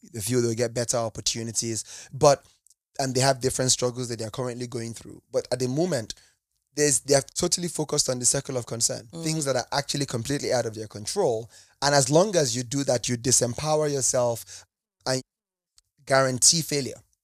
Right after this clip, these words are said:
Speaker 1: if you don't
Speaker 2: Mm.
Speaker 1: focus on what you can control.
Speaker 2: Mm.
Speaker 1: That's a, that's, that's a very important one. So, sweetie,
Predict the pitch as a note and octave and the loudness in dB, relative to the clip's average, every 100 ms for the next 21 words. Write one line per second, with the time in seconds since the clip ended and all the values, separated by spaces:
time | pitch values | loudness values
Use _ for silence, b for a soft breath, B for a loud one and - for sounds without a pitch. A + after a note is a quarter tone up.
0 | _ A#2 B2 C3 - B2 C3 A#2 A2+ A#2+ | _ -8 -4 -4 -2 -2 0 0 0 -2
1 | - A2+ A2 G#2+ G#2 - - _ D#3+ D#3 | -2 -8 -10 -10 -12 -12 -14 _ -16 -12
2 | D3+ D3 D3+ _ _ _ _ _ _ C#3 | -14 -16 -18 _ _ _ _ _ _ -6
3 | D3+ B2+ - C#3 - - D3+ B2 A#2 A#2+ | -4 -6 -2 -2 -2 0 0 0 0 0
4 | A#2 A2 A#2 A2 A2 A2 A2+ A2+ B - | -2 -4 -6 -4 -6 -10 -14 -18 B 2
5 | - E3 D3 - - - F3+ A2 | 8 8 8 0 -4 0 2 0